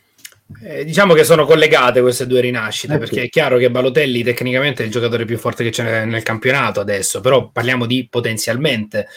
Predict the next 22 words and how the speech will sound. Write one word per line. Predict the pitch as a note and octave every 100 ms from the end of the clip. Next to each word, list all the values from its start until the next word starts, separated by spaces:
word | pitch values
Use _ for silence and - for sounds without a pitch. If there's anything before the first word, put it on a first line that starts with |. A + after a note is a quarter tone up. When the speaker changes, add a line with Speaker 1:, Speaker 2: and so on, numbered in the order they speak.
| - B2+
Speaker 2:
Eh, | B2
sì. | C3+
Speaker 1:
Negli | C#3+
ultimi | E3+ E3 F3+ F#3
anni | F#3+ G3+ F3+ D3 C#3
Balo | C3+ F3+ D#3
comunque | C#3+ F3 E3
è | C3+
stato | D3 C#3
una | C3+
sorta | D3+ D#3
di | D3+ C#3+
Remida | C#3 C#3+ D#3+ C#3+
al | B2+
contrario, | C3+ A#2+ D#3 C3+ B2 A#2+
cioè | A#2+ B2
quello | C3
che | C3 C3+
tocca, | E3+ E3 - C#3 B2+ B2
eh, | B2 A#2 A2+ G#2+ A2
va | A#2+ C3
male. | C#3+ B2 G#2+ A2 G2+